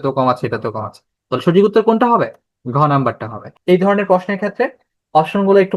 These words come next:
পড়ার চেষ্টা করবা, দেখবা যে কোনো শব্দ তোমার মাথায় আসছে কিনা, তাহলে সেই শব্দের বানানটাকে যেই অপশন দিয়ে তৈরি করতে পারবা, সেই অপশনটাই হবে কি সঠিক উত্তর। ক্লিয়ার? এরপরের প্রশ্ন, যদি ভাই সমান বিশ হয়, তাহলে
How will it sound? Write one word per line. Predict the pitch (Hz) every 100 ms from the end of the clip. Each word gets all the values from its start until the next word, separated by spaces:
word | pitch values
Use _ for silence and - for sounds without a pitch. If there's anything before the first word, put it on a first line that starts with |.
| 180
পড়ার | 165 170
চেষ্টা | 175 - 185
করবা, | 190 233 - _ _ 139
দেখবা | 175 175 202
যে | 196 190
কোনো | 180 -
শব্দ | 170 165 180
তোমার | 170 160
মাথায় | 156 175 156
আসছে | 151 180
কিনা, | 180 240 _ _ _
তাহলে | 143 151 151
সেই | 220 208
শব্দের | 180 170 160
বানানটাকে | 156 156 160 147 156 156 143 139
যেই | 233 220 170
অপশন | - 185 170
দিয়ে | 165 165
তৈরি | 160 160
করতে | 160 160
পারবা, | 147 202 381 - _ -
সেই | 190 165
অপশনটাই | 175 165 165
হবে | 165 180
কি | 123 _ _ _
সঠিক | - 139 135 110
উত্তর। | - 92 _ -
ক্লিয়ার? | 180 330 _ - 233
এরপরের | 233 127 110
প্রশ্ন, | - 214 - _ _ _
যদি | 135 170 240 185 143
ভাই | 165 202 202
সমান | 185 185 139
বিশ | 170 170
হয়, | 123 147 143
তাহলে | 151 156